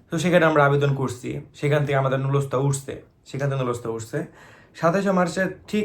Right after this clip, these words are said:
কয়েক মাস পর আবার তারা চল্লিশ হাজার কোঠা বাড়ায় দিছিল। বুঝ-, বুঝেন কিন্তু কথাগুলো, একদম কথাগুলো সব কিন্তু অনেক জরুরি, মানে একদম মনোযোগ দিয়ে বুঝবেন। সেখানে কিন্তু সাতাশে মার্চে আমাদের নুলস্তা কিছু উঠছে, সেখানে উঠার পর আবার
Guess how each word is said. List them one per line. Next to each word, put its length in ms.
কয়েক 260
মাস 140
পর 120
আবার 220
তারা 120
চল্লিশ 260
হাজার 220
কোঠা 240
বাড়ায় 260
দিছিল। 240
বুঝ-, 320
বুঝেন 260
কিন্তু 180
কথাগুলো, 400
একদম 240
কথাগুলো 320
সব 240
কিন্তু 220
অনেক 220
জরুরি, 360
মানে 200
একদম 280
মনোযোগ 300
দিয়ে 120
বুঝবেন। 340
সেখানে 320
কিন্তু 280
সাতাশে 320
মার্চে 240
আমাদের 220
নুলস্তা 360
কিছু 280
উঠছে, 220
সেখানে 400
উঠার 260
পর 180
আবার 220